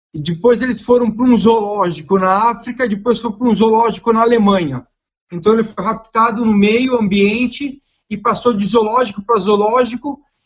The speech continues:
e na Alemanha recebeu um milhão e meio de visitantes, porque o bicho era um bicho novo lá, era um animal novo. Então existe aquela pessoa colecionadora, existe também pra centro de pesquisas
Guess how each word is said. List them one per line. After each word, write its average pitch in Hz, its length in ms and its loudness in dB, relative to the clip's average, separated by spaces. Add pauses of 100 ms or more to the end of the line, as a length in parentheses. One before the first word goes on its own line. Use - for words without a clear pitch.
(140)
e 208 60 -2
na 208 120 0
Alemanha 220 520 2
recebeu 226 560 0
um 233 120 0
milhão 240 380 4
e 226 60 -4
meio 226 260 0
de 196 80 -4
visitantes, 196 960 -4 (500)
porque 190 360 0
o 185 800 0
bicho 208 280 -2
era 214 160 0
um 202 80 0
bicho 196 300 -4
novo 190 420 2
lá, 123 240 -2
era 135 160 -6
um 175 80 0
animal 175 400 0
novo. 160 440 -2 (680)
Então 247 440 0
existe 247 480 -2
aquela 220 300 -2
pessoa 196 600 2
colecionadora, 208 1000 0 (480)
existe 254 520 0
também 220 360 0
pra 214 160 -2
centro 220 380 -2
de 190 100 -2
pesquisas 247 1000 -2